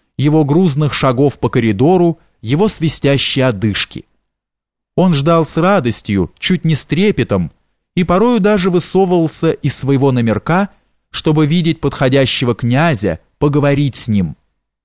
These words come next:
Князь шёл не спеша, как бы не видя его,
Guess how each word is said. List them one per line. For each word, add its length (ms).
Князь 420
шёл 320
не 140
спеша, 680
как 240
бы 100
не 180
видя 300
его, 460